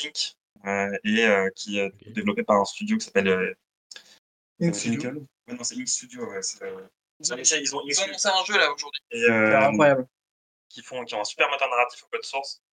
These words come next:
Speaker 1: Euh, du coup, on utilise ça. Puis finalement, euh,
Speaker 3: Irish Song, un truc comme ça.
Speaker 1: et
Speaker 2: Le jeu passe en
Speaker 1: finalement,
Speaker 2: Écosse, là, ouais, qui a été annoncé hier soir.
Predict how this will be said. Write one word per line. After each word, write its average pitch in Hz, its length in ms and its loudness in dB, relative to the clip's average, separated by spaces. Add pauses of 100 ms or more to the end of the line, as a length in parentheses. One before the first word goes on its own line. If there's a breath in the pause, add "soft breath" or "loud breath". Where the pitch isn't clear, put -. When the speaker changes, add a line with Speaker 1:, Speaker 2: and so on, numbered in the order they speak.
(220)
Speaker 1:
Euh, 101 60 -16
du 101 60 -16 (180)
coup, 120 60 -12
on 120 40 -10
utilise 104 280 -12
ça. - 200 -6 (540)
Puis - 140 -20
finalement, 113 440 0
euh, 101 120 2 (360)
Speaker 3:
Irish 170 380 0
Song, 180 220 -6
un 139 60 -4
truc 139 160 -16
comme 139 120 -14
ça. 139 220 -8 (840)
Speaker 1:
et 98 320 -12
Speaker 2:
Le 131 120 -2
jeu 123 80 2
passe 127 120 -8
en 120 40 2
Speaker 1:
finalement, 120 220 -2
Speaker 2:
Écosse, 160 380 -2
là, 120 100 2
ouais, 123 240 2
qui - 140 -6
a - 20 0
été 101 160 -4
annoncé 98 240 -6
hier 101 160 -4
soir. - 340 -8